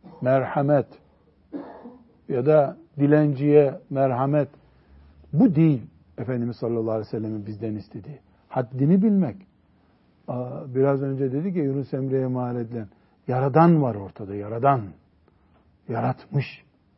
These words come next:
Celle Celaluhu. Ve seni erkek, onu kadın, seni çocuk, onu baba ya da kadının gözüyle baktığında onu erkek yaratmış, seni kadın yaratmış. Hepimiz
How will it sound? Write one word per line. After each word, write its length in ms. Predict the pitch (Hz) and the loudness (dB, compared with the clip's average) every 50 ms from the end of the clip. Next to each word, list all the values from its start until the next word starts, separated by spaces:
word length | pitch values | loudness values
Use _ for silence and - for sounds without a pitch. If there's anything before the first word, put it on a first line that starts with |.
| _ _ _ _ _ _ | _ _ _ _ _ _
Celle 300 | - 117 107 107 113 104 | -6 -6 -4 -4 -4 -4
Celaluhu. 680 | 98 101 101 110 101 98 95 90 90 101 110 95 78 - _ _ _ _ _ _ _ _ _ _ _ _ _ | -4 -6 -6 -6 -8 -8 -10 -12 -12 -12 -12 -12 -12 -16 _ _ _ _ _ _ _ _ _ _ _ _ _
Ve 80 | 131 120 131 - - _ _ _ - - | -6 -6 -6 -8 -14 _ _ _ -12 -6
seni 180 | - 143 131 139 | -4 -2 -2 0
erkek, 460 | 135 120 117 107 - - 135 151 - | -2 -2 -4 -6 -4 -2 -2 -2 -2
onu 240 | 143 123 131 135 123 | -4 -4 -4 -4 -4
kadın, 420 | - 127 110 98 113 123 135 139 - _ _ _ _ _ _ _ _ _ _ _ - | -6 -8 -8 -8 -10 -10 -10 -12 -16 _ _ _ _ _ _ _ _ _ _ _ -6
seni 220 | 135 123 127 120 | -4 -4 -4 -6
çocuk, 360 | - - 120 107 123 143 - | -8 -8 -8 -8 -8 -8 -6
onu 280 | - 117 120 127 123 117 | -6 -4 -4 -4 -4 -2
baba 400 | 120 123 120 120 117 117 113 - _ _ _ _ _ _ _ _ _ _ - | -2 -2 -2 -2 -4 -4 -6 -10 _ _ _ _ _ _ _ _ _ _ -4
ya 140 | 127 123 131 | -2 0 0
da 240 | 135 127 131 196 - - | 0 0 -2 -4 -8 -10
kadının 420 | - 127 117 120 127 131 135 135 127 | -8 -6 -4 -4 -2 -2 -2 -2 -2
gözüyle 400 | 127 123 113 127 123 123 120 120 | -2 -2 -2 -2 -4 -4 -4 -4
baktığında 500 | 123 120 110 - - - 117 123 123 127 | -4 -6 -6 -8 -10 -8 -6 -6 -4 -4
onu 200 | 127 135 139 143 | -2 -2 -2 0
erkek 400 | 139 135 123 - 147 131 123 - | -2 -2 -2 -2 -2 -2 -2 -4
yaratmış, 420 | 131 110 107 104 - 147 135 - - | -8 -10 -10 -12 -10 -10 -10 -10 -10
seni 200 | - - 120 139 | -10 -8 -8 -8
kadın 280 | 131 123 113 117 135 147 | -6 -8 -6 -4 -4 -4
yaratmış. 520 | 139 123 113 107 101 98 - 165 165 151 - _ _ _ _ _ _ | -4 -4 -6 -8 -10 -12 -12 -12 -12 -12 -14 _ _ _ _ _ _
Hepimiz 460 | - 233 - - - 139 170 165 156 | -8 -6 -6 -6 -6 -6 -6 -8 -8